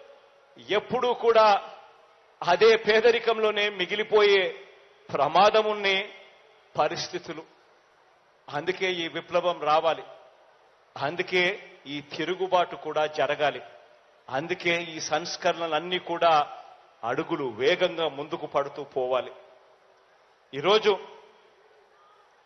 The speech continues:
చంద్రబాబు ఆయన మనుషుల పెత్తందారి భావజాలాల మీద తిరుగుబాటుగానే ఈరోజు ఇంగ్లీష్ మీడియంతో మొదలు విదేశాల్లో ఉన్న గొప్ప గొప్ప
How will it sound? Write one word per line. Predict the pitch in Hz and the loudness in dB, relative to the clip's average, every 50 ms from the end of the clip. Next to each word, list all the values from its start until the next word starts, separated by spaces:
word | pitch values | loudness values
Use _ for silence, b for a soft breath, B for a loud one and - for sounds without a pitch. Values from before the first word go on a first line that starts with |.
| _ _ _ _ _ _ _ _ _ _ _ _ _ _ _ - - - - - - | _ _ _ _ _ _ _ _ _ _ _ _ _ _ _ -20 -20 -20 -18 -8 0
చంద్రబాబు | - 202 233 247 262 262 247 254 254 247 247 | 2 2 6 6 6 8 8 8 8 8 8
ఆయన | 254 254 247 247 240 226 | 8 8 10 8 8 6
మనుషుల | 220 208 214 233 247 - - 254 247 226 214 - - - - - - - - _ - - - - - _ - - _ _ _ _ _ _ _ _ - - - - - _ - - | 6 6 6 4 4 2 2 4 6 4 4 4 -2 -14 -18 -20 -20 -20 -20 _ -20 -20 -20 -20 -20 _ -20 -20 _ _ _ _ _ _ _ _ -20 -20 -20 -20 -20 _ -2 2
పెత్తందారి | 220 240 233 - 269 262 254 254 254 254 247 247 240 226 | 4 4 4 6 4 4 6 8 8 8 8 8 6 4
భావజాలాల | - 208 220 233 247 240 - 226 233 240 254 262 262 269 262 | 6 6 8 8 8 8 8 8 8 8 8 8 8 8 6
మీద | 254 262 254 240 - - | 6 6 6 6 6 4
తిరుగుబాటుగానే | 247 262 247 254 240 247 247 240 247 240 240 240 233 240 240 240 233 226 233 | 4 4 4 4 6 8 8 6 6 6 4 6 6 6 4 4 4 4 6
ఈరోజు | 226 240 247 - 240 220 - - - - - - - - - _ _ _ _ _ _ _ _ _ _ _ _ _ _ - | 6 6 6 6 4 2 0 -2 -10 -20 -20 -20 -20 -20 -20 _ _ _ _ _ _ _ _ _ _ _ _ _ _ -4
ఇంగ్లీష్ | 160 220 254 262 269 269 - - 208 240 | -2 -2 0 2 2 2 2 0 0 0
మీడియంతో | 254 254 247 247 247 240 240 - 240 233 | 0 2 2 2 2 2 4 4 4 4
మొదలు | 214 214 226 233 262 254 240 240 262 262 - - - - - - - _ _ _ _ _ _ _ _ _ _ _ _ _ _ - | 6 6 6 8 8 8 8 8 6 6 2 -6 -14 -20 -20 -20 -20 _ _ _ _ _ _ _ _ _ _ _ _ _ _ -14
విదేశాల్లో | 117 120 180 214 233 277 277 277 - 277 269 262 262 262 262 262 | -4 0 2 4 6 6 6 6 6 4 4 4 6 6 6 6
ఉన్న | 254 254 247 240 240 240 240 240 208 220 | 6 6 4 4 4 2 2 2 2 0
గొప్ప | 226 226 254 | 2 4 4
గొప్ప | 262 254 262 254 - | 4 6 4 4 4